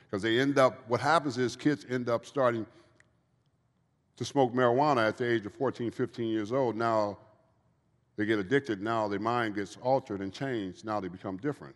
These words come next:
because that's what happened to me. So marijuana is a drug. I don't care what, I don't care what a society is saying about it. It's, it's a,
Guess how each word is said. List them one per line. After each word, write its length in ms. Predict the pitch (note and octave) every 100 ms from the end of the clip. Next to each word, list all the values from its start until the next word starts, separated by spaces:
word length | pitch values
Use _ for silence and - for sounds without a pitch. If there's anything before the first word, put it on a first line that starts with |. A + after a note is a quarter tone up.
| _
because 180 | - G2
that's 180 | G2 -
what 80 | G2
happened 300 | G2 F#2+ F#2
to 60 |
me. 260 | G2+ B2 D2 - _ _ _ _ _ _ _ _ -
So 160 | A2
marijuana 500 | G2 B2+ A#2 C#3 C3 A#2+
is 160 | D3+
a 60 | G2
drug. 460 | F2+ C3+ F#2 D#2+ G#2
I 40 |
don't 140 | B2+
care 160 | - G2+
what, 280 | G#2 C#3 F2+ - - - _ A2
I 100 | C3
don't 120 | C3
care 100 | A#2
what 220 | G2 D3
a 60 | A2+
society 500 | - - B2 C#3 F#2
is 160 | F2+ -
saying 320 | B2+ C3+ G2+
about 280 | F2 F#2 F2+
it. 120 | F#2
It's, 240 | G#2+ - - - - -
it's 140 |
a, 60 | A2+